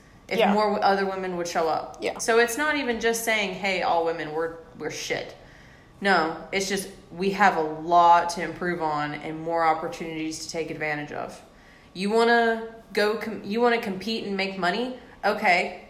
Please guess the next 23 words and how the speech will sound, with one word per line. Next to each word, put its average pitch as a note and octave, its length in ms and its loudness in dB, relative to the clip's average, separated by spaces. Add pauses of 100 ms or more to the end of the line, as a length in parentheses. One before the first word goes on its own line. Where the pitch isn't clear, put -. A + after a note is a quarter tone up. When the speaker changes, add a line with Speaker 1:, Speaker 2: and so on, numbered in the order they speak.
(120)
Speaker 1:
bring G3+ 200 4
in G3 100 -2
people. - 500 -6 (720)
I, A3 360 6
I A3+ 120 2
know A3 160 2
one F#3 440 -2
thing G#3+ 140 -4
that E3+ 120 -2
really E3 160 0
pisses G3 340 -4
me F3 80 -6
off F#3 200 0
was F3+ 100 -6
when E3+ 140 -6
people F#3+ 200 -4
are E3+ 120 2
like, D#3+ 240 -2
"Well, G3 220 2
these F#3+ 200 -2
businesses A3 720 -2
and F3+ 160 -4
these F#3+ 420 -6